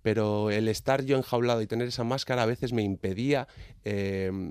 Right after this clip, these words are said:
involucrarme en algunas conversaciones. Era como que evitaba incluso meterme en conversaciones que, que no tenían nada que ver conmigo, pero me podían llevar a una situación un poco incómoda.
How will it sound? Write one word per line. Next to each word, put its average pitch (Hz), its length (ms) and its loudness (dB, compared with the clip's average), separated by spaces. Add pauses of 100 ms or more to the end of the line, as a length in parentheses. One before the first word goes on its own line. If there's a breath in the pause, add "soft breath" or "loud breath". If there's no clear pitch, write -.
(200)
involucrarme 127 680 4
en 139 80 4
algunas 135 380 2
conversaciones. 127 800 -2
Era 127 160 -2
como 123 280 -2
que 117 260 -2
evitaba 123 500 2
incluso 131 400 0
meterme 123 320 0
en 120 60 0
conversaciones 113 580 -2
que, 98 300 -2 (600 soft breath)
que 117 120 6
no 135 100 8
tenían 170 240 4
nada 151 160 4
que 147 80 2
ver 139 100 4
conmigo, 156 460 2
pero 123 180 2
me 117 140 2
podían 113 400 2
llevar 113 240 2
a 107 80 0
una 101 180 -2
situación 98 460 -6
un 90 60 -8
poco 90 160 -6
incómoda. - 440 -12